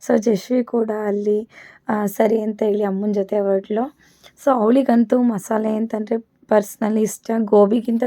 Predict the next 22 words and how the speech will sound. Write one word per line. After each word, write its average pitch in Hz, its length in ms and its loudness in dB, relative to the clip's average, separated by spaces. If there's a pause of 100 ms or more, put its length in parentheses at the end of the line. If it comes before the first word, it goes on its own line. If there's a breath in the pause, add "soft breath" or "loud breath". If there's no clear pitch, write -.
ತುಂಬ 208 240 -4
ಲೈಕ್ 196 300 -2
ಮಾಡ್ತಾಳೆ 196 420 0
ಇದನ್ನ. 196 200 -2 (560 loud breath)
ಜಾಸ್ತಿ 190 460 0
ತಿನ್ನಲ್ಲ, 208 420 -6 (140)
ಸ್ವಲ್ಪನೇ, 202 580 -6
but 240 80 0
ತುಂಬ 233 320 0
ಚೆನ್ನಾಗಿ 202 480 -6
ಲೈಕ್ 190 280 -6
ಮಾಡ್ಕೊಂಡು 196 400 -8
ತಿಂತಾಳೆ. 190 500 -8 (480 loud breath)
ನಾವು 226 320 0
ಕೂಡ 214 260 -4 (100)
ಅಲ್ಲಿ, 208 360 -4 (460 soft breath)
ಆ, 208 180 -2
ಅದನ್ನೆಲ್ಲ 202 400 -2
ತಿನ್ಕೊಂಡು 214 920 -4
ಬೇರೆ 208 360 0
ಕಡೆ 202 280 -2
ಹೊರಟ್ವಿ. 196 680 -4